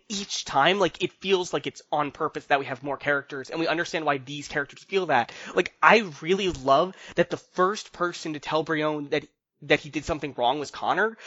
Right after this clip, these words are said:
'cause it's just this perfect mirror to how Connor was in season one, where just, like, he's like, "We don't do that."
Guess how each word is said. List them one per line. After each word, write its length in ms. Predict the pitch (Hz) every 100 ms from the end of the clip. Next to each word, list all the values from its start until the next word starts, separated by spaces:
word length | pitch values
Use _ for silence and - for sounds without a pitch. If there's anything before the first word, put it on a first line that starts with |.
| -
'cause 140 | 214
it's 140 | 196 -
just 160 | 208
this 160 | 185 -
perfect 520 | - - 196 - 208 151
mirror 560 | 147 170 170 151 127 - -
to 80 | 147
how 120 | 156
Connor 340 | - 156 156
was 180 | 151 143
in 100 | 139
season 360 | 131 147 135 131
one, 360 | 151 120 107 - _ _
where 120 | 160
just, 280 | 156 160 -
like, 100 | 151
he's 180 | - 165
like, 120 | 151 -
"We 100 | 156
don't 200 | 165 131
do 200 | 190 185
that." 300 | 98 98